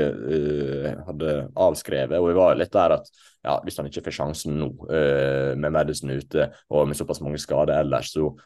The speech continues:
eh, kan han i alle fall bare selge han. Men vi må jo kunne si det at han i alle fall mot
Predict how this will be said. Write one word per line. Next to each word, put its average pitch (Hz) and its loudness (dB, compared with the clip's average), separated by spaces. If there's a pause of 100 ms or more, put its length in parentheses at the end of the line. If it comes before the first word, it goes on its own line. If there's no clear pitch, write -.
(120)
eh, 64 0
kan 71 -4
han 78 2
i 85 2
alle 80 4
fall 92 0
bare 73 2
selge 73 2
han. 69 -4
Men 90 2
vi 98 2
må 110 6
jo 87 2
kunne 67 -6
si 110 6
det 131 8
at - 2
han 98 4
i 104 6
alle 101 2
fall 82 0
mot 82 -4